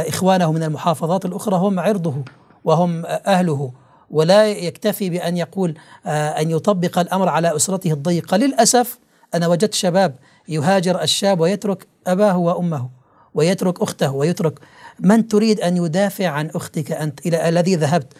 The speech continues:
وتعلم أن هذه المنطقة في أي لحظة معرضة، وأنت تقول وتعترف أن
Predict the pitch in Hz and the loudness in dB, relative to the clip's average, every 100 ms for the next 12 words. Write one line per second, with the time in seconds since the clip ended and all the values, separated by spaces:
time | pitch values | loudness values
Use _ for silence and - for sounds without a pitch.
0 | - - 151 208 196 170 165 165 175 190 | -18 -6 0 2 2 2 -2 0 2 2
1 | 170 165 180 180 175 160 180 233 233 190 | 0 0 -2 -4 -4 -2 0 0 2 0
2 | 190 190 175 160 175 170 175 202 _ _ | 0 0 2 2 2 2 0 -2 _ _
3 | - 214 302 302 - 240 277 247 196 196 | -4 -2 0 0 0 0 0 2 2 0
4 | 185 233 208 180 190 202 | 0 0 0 -2 -4 -4